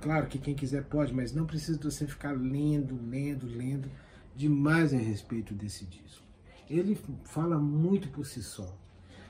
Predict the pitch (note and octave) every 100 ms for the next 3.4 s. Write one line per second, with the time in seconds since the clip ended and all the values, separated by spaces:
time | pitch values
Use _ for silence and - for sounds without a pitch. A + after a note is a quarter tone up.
0 | - D#3 E3 D#3+ - - - - - -
1 | F3 E3+ E3+ D3+ D3+ D3 B2+ A2+ - -
2 | - - - C#3+ C#3 C3+ C3 - A2+ -
3 | - B2 A2+